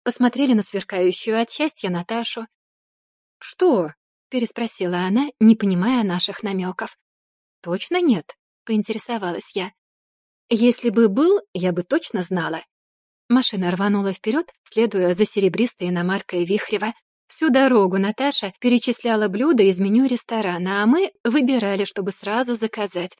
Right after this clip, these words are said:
При этом подруга постоянно сбрасывала входящие звонки.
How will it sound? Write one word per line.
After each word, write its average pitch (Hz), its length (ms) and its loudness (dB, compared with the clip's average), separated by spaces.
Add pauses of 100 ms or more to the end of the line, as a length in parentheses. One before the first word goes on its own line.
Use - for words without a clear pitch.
При 233 120 0
этом 226 240 2
подруга 240 500 0 (160)
постоянно 262 480 0
сбрасывала 185 520 -4
входящие 190 580 -4
звонки. 190 480 -8